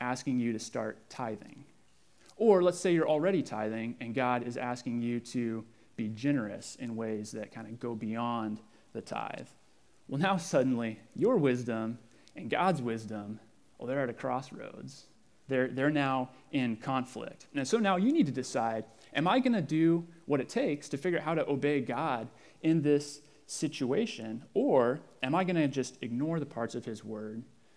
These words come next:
that I perceive as too challenging or too risky? And this doesn't just apply to financial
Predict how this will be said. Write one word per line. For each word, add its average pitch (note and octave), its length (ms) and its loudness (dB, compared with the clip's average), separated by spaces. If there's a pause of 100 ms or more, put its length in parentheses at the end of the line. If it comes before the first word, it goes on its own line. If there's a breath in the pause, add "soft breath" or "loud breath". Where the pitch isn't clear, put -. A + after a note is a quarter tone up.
(160 soft breath)
that A#2 100 -4
I A#2+ 100 2
perceive A2+ 580 -4
as G2+ 500 -10
too B2+ 140 -2
challenging A2+ 640 -10 (400)
or A2+ 220 -6
too A2 380 -4 (200)
risky? B2+ 460 -6 (760 loud breath)
And G#3+ 80 4
this B3+ 140 6
doesn't B3+ 280 4
just A3 140 0
apply F#3 320 4
to D#3+ 60 4
financial C#3+ 720 2